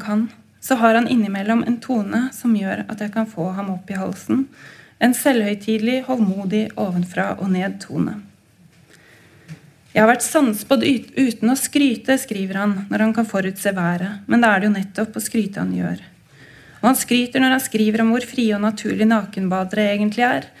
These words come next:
Eller det vil si, andre nakenbadere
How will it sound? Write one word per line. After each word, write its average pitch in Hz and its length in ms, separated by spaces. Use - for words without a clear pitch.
Eller 233 180
det 226 140
vil 233 100
si, 233 240
andre 202 320
nakenbadere 202 720